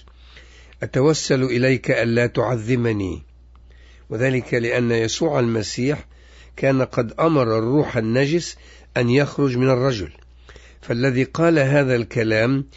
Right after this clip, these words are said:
"أتوسل إليك ألا تعذبني"، هو الروح النجس. فالإنسان الذي تسكنه أرواح نجسة أحيانًا ينطق بما تريده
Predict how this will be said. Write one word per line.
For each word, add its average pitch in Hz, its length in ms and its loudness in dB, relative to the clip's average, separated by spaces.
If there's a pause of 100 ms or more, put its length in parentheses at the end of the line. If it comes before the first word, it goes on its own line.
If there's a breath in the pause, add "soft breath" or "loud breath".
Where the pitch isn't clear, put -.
(340 soft breath)
"أتوسل 120 580 -2
إليك 110 460 -2
ألا 117 320 0
تعذبني"، 101 920 -2 (300 loud breath)
هو 120 160 0
الروح 147 380 0
النجس. 139 720 -2 (500 loud breath)
فالإنسان 131 720 -2
الذي 131 440 0
تسكنه 131 1040 2 (760 soft breath)
أرواح 120 360 0
نجسة 107 580 -4 (420)
أحيانًا 135 480 0
ينطق 139 580 0
بما 131 320 2
تريده 123 800 0